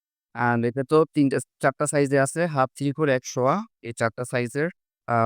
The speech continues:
ইয়ে দেয়া আছে, কি বলে এগুলিকে? আ, ছোট, ছোট ছুরি, ছুরি দেয়া আছে। তারপর হচ্ছে আসি, আ, যেটা হচ্ছে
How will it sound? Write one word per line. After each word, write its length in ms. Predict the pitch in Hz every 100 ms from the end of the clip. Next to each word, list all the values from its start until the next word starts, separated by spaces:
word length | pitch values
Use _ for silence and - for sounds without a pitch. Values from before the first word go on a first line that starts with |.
| 113 -
ইয়ে 180 | 135 127
দেয়া 180 | 117
আছে, 220 | 104 - - -
কি 120 | -
বলে 200 | 113 110
এগুলিকে? 340 | 107 107 107 110 _ _ _ _ _ -
আ, 120 | 113 113 104 104 - _ _ _ _ _ _
ছোট, 180 | - 123
ছোট 220 | 123 127 - 190 - _ _ _ _ _ _ _ _ _ -
ছুরি, 160 | 139 113 _ _ _ _ _
ছুরি 220 | - 135 131
দেয়া 180 | 123
আছে। 160 | - _ _ _ _ _ _ _ _ _ _ -
তারপর 300 | 135 135 160
হচ্ছে 260 | 160 - 165
আসি, 280 | 165 160 170 165 170 - _ _ _ -
আ, 80 | 143 139 135 135 123 113 _ -
যেটা 220 | 139 135
হচ্ছে 320 | 139 143 -